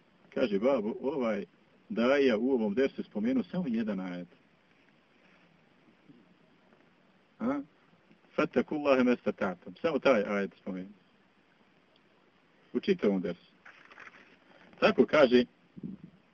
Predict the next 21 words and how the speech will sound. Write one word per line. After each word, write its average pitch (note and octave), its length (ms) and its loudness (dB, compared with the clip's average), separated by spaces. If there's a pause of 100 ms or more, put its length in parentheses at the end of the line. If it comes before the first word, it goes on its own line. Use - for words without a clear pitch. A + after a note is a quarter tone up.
(2250)
moramo C3 340 6
shvatiti, A2 480 0
znači, G#2+ 500 -2 (360)
suštinu - 560 2
ovog A2 300 0
dina, A2+ 420 2
šta - 180 -4
je C3 80 4
garancija B2 460 0
naše - 300 -4
snage, G#3+ 520 -4 (300)
kako - 220 -2
ćemo C4 200 2
mi D#4 200 -2
svoju C#4 160 -2
snagu A#3 380 -2 (120)
povratiti, A2+ 800 -2 (1900)
šta - 220 0
nam F#3+ 140 0
snagu F3+ 360 2
oduzima A#2+ 600 2